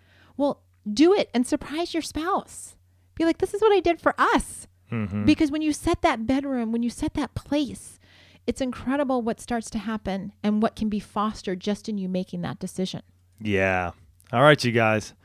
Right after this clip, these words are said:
Speaker 2: There's your twelve sexy days of Christmas. Again, you don't need to use them just around Christmas.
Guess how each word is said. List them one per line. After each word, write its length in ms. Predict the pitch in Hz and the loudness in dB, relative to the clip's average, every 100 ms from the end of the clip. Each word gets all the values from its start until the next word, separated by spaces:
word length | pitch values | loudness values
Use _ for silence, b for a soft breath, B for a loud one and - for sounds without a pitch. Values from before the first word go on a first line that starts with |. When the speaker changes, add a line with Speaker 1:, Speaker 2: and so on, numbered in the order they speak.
| b b b b | b b b b
Speaker 2:
There's 220 | 139 143 | 4 6
your 100 | 151 | 4
twelve 340 | - - 143 | 4 2 2
sexy 280 | - 143 - | 4 0 2
days 240 | 127 127 113 | 2 2 0
of 60 | |
Christmas. 540 | - 147 - 135 131 - | 2 2 4 0 -4 -6
Again, 380 | 117 110 110 104 | -6 2 2 2
you 80 | 139 | 2
don't 140 | 170 | 4
need 100 | 147 | 4
to 80 | 131 | 2
use 160 | 123 117 | 2 2
them 100 | 113 | 0
just 220 | 117 - | 0 2
around 240 | 113 107 | 2 2
Christmas. 480 | - 104 - 113 | -2 -6 -4 -6